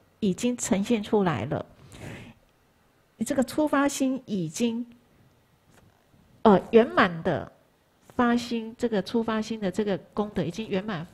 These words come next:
有圆满的呈现出来了。好，那再来呢，如何让这样子的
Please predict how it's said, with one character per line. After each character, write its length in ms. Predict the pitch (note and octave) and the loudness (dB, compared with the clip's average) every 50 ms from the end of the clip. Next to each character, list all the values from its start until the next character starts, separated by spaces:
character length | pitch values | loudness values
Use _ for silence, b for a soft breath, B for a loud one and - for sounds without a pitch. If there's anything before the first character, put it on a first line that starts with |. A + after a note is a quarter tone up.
| - - _ _ _ | -20 -20 _ _ _
有 180 | - F#3 F3 - - | -4 -2 -2 -2 -2
圆 160 | - G3 F#3 | -2 -2 -2
满 220 | B3 C4+ B3 F3+ E3 E3 | -2 -2 -4 -4 -4 -4
的 140 | - G3+ E3+ | -4 -4 -4
呈 260 | D3+ - - F3+ E3 | -2 -2 -2 -2 0
现 200 | F#3+ - C4 A3 | 2 2 0 0
出 240 | G3 - A3+ G#3+ G#3 | 2 2 2 4 4
来 200 | F#3+ B2+ F#2 A2 | 4 2 0 -2
了。 280 | - E3 - - - - - - _ _ _ _ _ _ _ _ - - - - - - | -4 -6 -6 -6 -8 -12 -18 -20 _ _ _ _ _ _ _ _ -20 -20 -20 -20 -16 -6
好， 300 | - G#3+ G3 - B B B B B B B B B B B B - | 0 0 0 0 B B B B B B B B B B B B 0
那 140 | E4 F4+ | 0 0
再 320 | F4 - - F4+ F4 D#4 C#4 | 2 2 4 4 4 6 6
来 180 | A#3+ A3 G3+ G#3 | 4 4 4 2
呢， 340 | G#3 G#3+ G#3+ G#3 G#3 G#3+ G#3+ - - - _ | 2 0 0 0 0 -2 -4 -8 -14 -4 _
如 320 | - G#3+ G#3 A3+ C#4 D4+ | 6 8 8 10 8 6
何 460 | - - - - G3+ F#3+ F#3 F#3 F#3 | 6 4 2 2 4 4 6 4 4
让 420 | F#3+ E3+ - C#4 B3+ A3 G3+ F#3+ F3+ - - - | 4 6 6 6 6 6 2 -2 -8 -14 -16 -8
这 140 | - - D#4+ | 2 4 6
样 220 | D#4 C4 A3 G#3+ | 6 6 4 0
子 200 | G3 - G#3 F#3+ | 2 2 2 2
的 360 | - - F3+ C#3+ B2+ - - | 4 4 4 4 4 2 -2